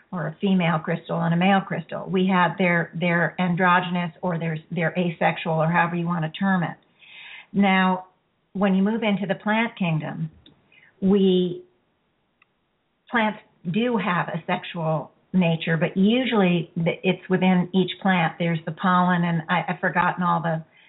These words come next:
the terms, but it's within each flower that, when it, within each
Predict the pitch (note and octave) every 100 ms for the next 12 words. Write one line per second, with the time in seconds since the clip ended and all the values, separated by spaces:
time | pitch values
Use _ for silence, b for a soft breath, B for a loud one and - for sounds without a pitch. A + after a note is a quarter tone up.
0 | b - D#3+ - F#3+ E3+ E3 D#3+ F3+ E3+
1 | - F#3+ - F#3 F#3 F3 F3+ E3+ - G3
2 | F3+ F3 F3 E3 D#3+ E3 D#3+ - _ _
3 | _ - - F3+ F3+ F#3 F#3+ G3 G#3 G3+